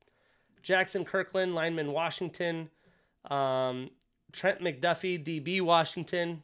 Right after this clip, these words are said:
Again, those defensive backs and corners in Washington, they've been putting out, so watch out. Another Cincinnati player at ninety-three, Majai Saunders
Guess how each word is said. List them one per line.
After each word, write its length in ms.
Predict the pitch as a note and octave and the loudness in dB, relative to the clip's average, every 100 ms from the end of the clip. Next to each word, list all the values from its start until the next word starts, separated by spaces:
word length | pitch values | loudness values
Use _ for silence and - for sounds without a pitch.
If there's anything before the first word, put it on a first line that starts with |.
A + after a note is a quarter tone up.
| - | -10
Again, 380 | C3 C#3 E3+ E3+ | -4 2 4 4
those 260 | D3+ B2 - - - | 2 0 -6 -20 -16
defensive 480 | - - E3 F3 D3+ | -8 -2 -2 0 2
backs 260 | E3 D#3+ | 2 2
and 100 | D#3+ | -2
corners 400 | - F3+ F3 D#3+ | 0 2 4 2
in 60 | D#3 | -2
Washington, 680 | D#3 D#3+ - C#3+ F3 E3 D#3 _ _ _ _ | -4 -6 -8 -10 -6 -6 -8 _ _ _ _
they've 140 | C3+ C3 | -4 -4
been 80 | |
putting 300 | - F3+ E3+ | 0 0 2
out, 260 | E3 E3 - | 2 2 -2
so 120 | - | -4
watch 280 | D3 C#3+ F3 | -2 -2 0
out. 320 | E3+ F3+ - _ _ _ _ _ - | 2 2 -4 _ _ _ _ _ -2
Another 140 | E3+ | -2
Cincinnati 580 | - G3+ G3+ F3+ F3 F3 | 2 2 4 4 6 4
player 220 | - F3+ | 4 4
at 80 | E3+ | 4
ninety-three, 760 | E3 E3+ D#3+ - E3+ F3 F3 C#3+ - | 4 4 0 -4 -4 -2 -4 -6 -6
Majai 440 | D3 C3 D#3 D#3+ | -2 2 4 2
Saunders 640 | - D#3+ E3 E3+ F3 D#3+ | 0 0 2 2 0 -2